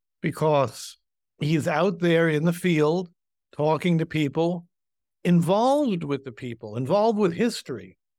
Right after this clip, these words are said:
You know, it's no accident that Spy Who Came In From the Cold emerges from his experience of being in Bonn in nineteen sixty, sixty-one. This is all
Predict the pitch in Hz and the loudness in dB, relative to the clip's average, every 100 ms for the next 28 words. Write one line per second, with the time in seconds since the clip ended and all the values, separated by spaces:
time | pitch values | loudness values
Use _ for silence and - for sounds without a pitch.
0 | _ _ 277 285 180 214 254 - 175 175 | _ _ 0 2 0 0 0 0 0 -2
1 | 175 - 180 151 - 131 - - 147 156 | -2 -4 -2 -4 -8 -16 -10 -2 0 2
2 | 147 - 147 139 151 160 131 - 165 170 | -2 -4 -4 -4 -6 -4 -4 -2 0 0
3 | 160 135 131 156 208 170 160 147 - _ | 0 -2 -2 0 0 -2 -4 -8 -18 _
4 | _ _ - 170 160 165 170 - 180 180 | _ _ -6 -2 0 0 -4 -4 -2 0
5 | 196 185 170 156 156 190 202 180 165 208 | 0 0 -2 -2 0 2 2 2 0 2
6 | 240 143 120 131 170 175 190 175 - 240 | 0 -2 -4 -2 -4 -2 -4 -4 -6 -8
7 | - 117 - _ _ _ - 175 - 196 | -8 -12 -12 _ _ _ -10 -10 -6 -4
8 | 208 226 190 - _ _ _ _ _ 196 | 0 0 -2 -6 _ _ _ _ _ -4
9 | 170 180 165 196 220 233 220 208 | 0 0 0 2 2 4 2 0